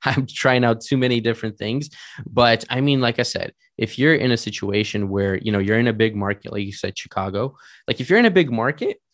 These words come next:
you should have really no excuses finding couches. If you're in a smaller market, it might be a little more difficult, but bigger markets, like I said, Chicago, Portland, you know, somewhere, Dallas, Austin, you know, those bigger markets, you shouldn't have a problem with doing it. But, um,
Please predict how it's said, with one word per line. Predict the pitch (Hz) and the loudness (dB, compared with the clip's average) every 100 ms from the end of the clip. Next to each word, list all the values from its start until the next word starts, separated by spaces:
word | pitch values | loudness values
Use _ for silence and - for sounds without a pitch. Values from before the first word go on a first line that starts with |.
| _ _ | _ _
you | 143 | -6
should | 170 | 2
have | 175 131 | 2 4
really | 139 123 | 2 2
no | 107 110 | 0 -2
excuses | 107 - 104 101 107 | -2 -10 -12 -8 -10
finding | - 101 101 104 110 | -4 -2 -2 -4 -4
couches. | 117 117 123 139 147 - | -2 -2 -4 -8 -8 -12
If | 101 - | -14 -8
you're | 160 | -4
in | 123 | -2
a | 113 | -4
smaller | - 113 113 123 147 | -6 -4 0 0 0
market, | 151 156 165 170 - | 0 -2 -2 -4 -4
it | |
might | 117 117 127 | -2 0 0
be | 123 | 0
a | |
little | 110 123 147 | -2 -2 0
more | 151 | 0
difficult, | 151 151 151 151 131 - | -2 -4 -6 -4 -2 0
but | 101 | 0
bigger | 123 123 113 | 0 -2 0
markets, | 107 104 98 | -2 -4 -10
like | 101 101 | -8 -8
I | |
said, | - - | -8 -12
Chicago, | - - 135 120 104 | -12 -2 -2 -2 -6
Portland, | - 123 - 107 98 - - - | -4 -4 -4 -6 -8 -18 -20 -10
you | - | -4
know, | 98 92 92 - _ | -2 -2 -4 -12 _
somewhere, | - - 117 113 104 | -6 -2 0 0 -4
Dallas, | 92 104 107 101 101 - - | -2 0 2 2 0 -4 -6
Austin, | 98 98 - - 98 95 95 | -4 -4 -4 -4 -4 -4 -6
you | 113 | -4
know, | 95 98 | -4 0
those | 135 127 | 0 2
bigger | 156 143 | 2 4
markets, | 135 151 180 - _ _ | 4 2 0 -8 _ _
you | 107 | -10
shouldn't | - 110 - | -4 -4 -2
have | 110 | -2
a | 95 | 0
problem | - 95 95 | 0 -2 -2
with | 92 | -4
doing | 90 92 92 | -4 -4 -4
it. | 92 - | -6 -4
But, | 98 98 - - _ - | -2 -4 -10 -20 _ -6
um, | 98 92 92 - | -4 -2 -4 -10